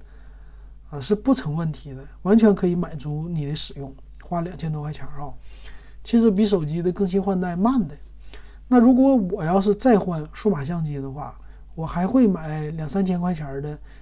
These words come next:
一个就是单反啊，这个呢外形我喜欢啊，就是它比微单呢稍微大一点儿，算是入门儿级单反。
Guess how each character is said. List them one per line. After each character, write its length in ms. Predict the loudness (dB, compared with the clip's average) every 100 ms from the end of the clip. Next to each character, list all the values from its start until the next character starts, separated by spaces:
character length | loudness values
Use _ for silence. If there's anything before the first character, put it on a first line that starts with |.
| -16
一 140 | -8 -6
个 640 | -4 -4 -6 -6 -10 -12 -16 -20 -16
就 160 | -10 -8
是 320 | -6 -8 -8 -8 2
单 180 | 4
反 160 | 4 0 -10 -18 -16 -16 -16 -14
啊， 220 | -12 -2
这 180 | 6 6
个 100 | 6
呢 220 | 2 -2
外 180 | 4 4
形 200 | 4 0 -4
我 120 | -4
喜 180 | -6 -10
欢 180 | -12 -14 -16 -18 -18 -20 -20 -16
啊， 180 | -14 -10
就 140 | -6 -4
是 320 | -4 -4 -8 -12
它 200 | -4 -2
比 420 | 0 -2 -8 -10 -12 -16 -20 -2
微 240 | 6 8 8
单 240 | 0 -6
呢 120 | -8
稍 140 | -2 -2
微 120 | 0
大 240 | 2 0
一 80 | -2
点 120 | -8
儿， 60 | -14 -18 -18 -18
算 200 | 0 2
是 100 | 2
入 240 | 2 4 4
门 160 | 2
儿 140 | 2 0
级 280 | 0 -8 -10
单 180 | -8 -8
反。 140 | -10